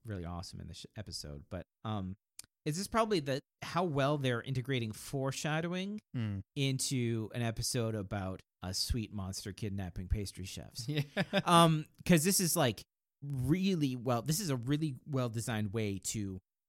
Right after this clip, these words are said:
Speaker 1: have a story while moving along the story.
Speaker 2: Right, yeah.
Speaker 1: Because it's, like, easily they could have had a story about,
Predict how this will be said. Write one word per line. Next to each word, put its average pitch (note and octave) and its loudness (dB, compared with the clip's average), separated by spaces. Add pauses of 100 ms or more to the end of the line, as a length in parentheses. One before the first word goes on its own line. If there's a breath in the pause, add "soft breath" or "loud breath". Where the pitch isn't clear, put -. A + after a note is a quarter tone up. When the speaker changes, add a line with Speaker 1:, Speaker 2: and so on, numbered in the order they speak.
(140)
Speaker 1:
have D3 -2
a D3 0
story C#3+ 0
while B2+ -2
moving C3+ 0
along A2+ -2 (100)
the C3 -4
story. E2 -6
Speaker 2:
Right, F#2 0 (140)
yeah. F2 -2 (240)
Speaker 1:
Because B2 0
it's, A#2 -8
like, G2+ -6 (340)
easily F3 2
they A2+ -2
could B2+ 0
have G#2 -2 (200)
had G#2+ -4
a F2+ -6 (220)
story A2 -6
about, F#2+ -4